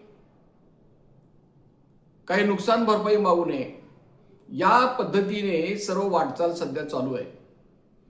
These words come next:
आणि सरळच आहे, हे भारतातलं जे भाजपचं सरकार आहे त्याने तर सगळे कामगार कायदे मोडून काढायचंच ठरवलेलं आहे. त्याने एकोणतीस कामगार कायदे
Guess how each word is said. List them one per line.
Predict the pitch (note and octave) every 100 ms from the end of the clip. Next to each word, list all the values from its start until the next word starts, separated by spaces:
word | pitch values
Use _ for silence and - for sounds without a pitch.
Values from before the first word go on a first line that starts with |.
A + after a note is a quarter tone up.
| _ _ _ _ _ _ _ _ -
आणि | G3
सरळच | - G3+ A#3 C4+ -
आहे, | F#3 F3+
हे | F3+
भारतातलं | D3 D3 F#3+ F#3+ G3+ F#3
जे | F#3+ F#3+ F#3
भाजपचं | D3+ E3 F#3 F#3 F#3
सरकार | F3+ E3+ - F3
आहे | E3+ D3 B2+ A#2 - - - _ _ _ _ _ _
त्याने | D3+ F3 F#3
तर | G3+
सगळे | G3+ F#3 G3
कामगार | F3+ F3 F3 F3 F#3+ F3+
कायदे | F3 E3+ F#3
मोडून | F#3 F3 F3+
काढायचंच | F3+ F3 F3+ F3+ G3
ठरवलेलं | F3 E3 D#3+ D#3
आहे. | C3+ C3+ - - - _ _ _ _ _ _ _
त्याने | E3 E3 F#3
एकोणतीस | E3+ F#3+ F#3+ G3 G3
कामगार | F#3+ F3 F3+ F#3
कायदे | F3+ E3+ E3+ F3+